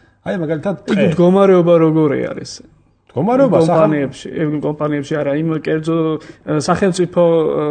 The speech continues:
Speaker 2: საკუთრებაში, ანუ სახელმწიფო კომ-, კომპანიებზე ვსაუბრობთ ეხლა, არსებობს ასევე სხვა კ-,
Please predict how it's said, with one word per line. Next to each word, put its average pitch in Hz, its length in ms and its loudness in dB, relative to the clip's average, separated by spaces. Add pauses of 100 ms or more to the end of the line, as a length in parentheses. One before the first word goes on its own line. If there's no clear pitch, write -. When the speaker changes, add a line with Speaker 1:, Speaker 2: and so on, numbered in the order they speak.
(140)
Speaker 2:
საკუთრებაში, 165 880 0 (300)
ანუ 151 280 0 (140)
სახელმწიფო 180 480 -6
კომ-, 175 180 -4
კომპანიებზე 170 600 -2
ვსაუბრობთ 170 520 -2
ეხლა, 127 240 -2 (280)
არსებობს 165 520 -2
ასევე 185 460 0 (240)
სხვა 180 480 -2
კ-, 202 180 -8